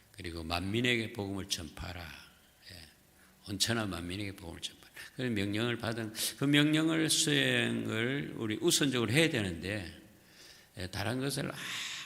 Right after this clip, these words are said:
아무리 열심히 하고 아무리 많은 일을 했더라도 "주님 앞에 그 일을 하고 왔습니다. 보고할 때 난 너를 모른다." 하는지 몰랐죠.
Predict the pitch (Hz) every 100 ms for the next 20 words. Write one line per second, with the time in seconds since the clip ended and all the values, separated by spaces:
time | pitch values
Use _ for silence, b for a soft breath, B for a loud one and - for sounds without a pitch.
0 | B 139 131 127 113 - 123 113 101 104
1 | 98 - 101 113 120 120 101 95 113 107
2 | 104 85 107 - 90 82 98 92 - -
3 | B B B B B B 107 98 92 87
4 | 95 85 - 90 90 90 87 90 87 87
5 | - 90 85 85 85 85 - 82 87 90
6 | 92 90 95 98 95 92 90 95 95 98
7 | 95 98 101 110 92 92 - - -